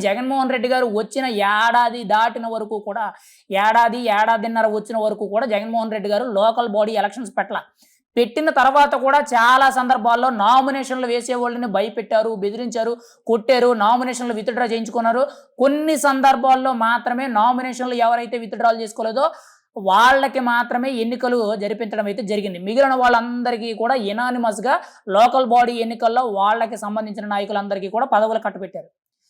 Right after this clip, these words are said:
మరి దీన్ని ప్రజాస్వామ్యాన్ని కూనీ చేయడం అంటారు కదా. మరి ఈరోజు జగన్మోహన్ రెడ్డి గారు ప్రెస్ మీట్ పెట్టి "కృష్ణారామ అనుకోక, ఇవే నీకు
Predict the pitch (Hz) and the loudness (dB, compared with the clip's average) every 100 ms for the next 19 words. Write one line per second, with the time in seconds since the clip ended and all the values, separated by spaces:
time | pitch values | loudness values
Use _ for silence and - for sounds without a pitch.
0 | _ - 202 208 214 220 185 185 247 240 | _ 0 2 2 -2 -2 -2 2 2 2
1 | 240 240 240 233 220 247 240 240 233 226 | 0 2 -2 -2 -4 -2 -2 0 0 0
2 | 226 247 302 _ _ _ _ _ - 175 | 0 -2 -6 _ _ _ _ _ 0 2
3 | 233 247 262 208 214 247 254 247 247 226 | 4 4 4 4 2 4 2 2 0 2
4 | 240 208 202 202 226 202 196 190 208 - | 2 2 -2 -2 -6 -4 -4 -2 -4 -4
5 | 202 233 240 240 233 233 220 220 214 220 | -6 0 2 2 2 0 2 0 2 0
6 | 208 214 226 214 | -2 -6 -6 -8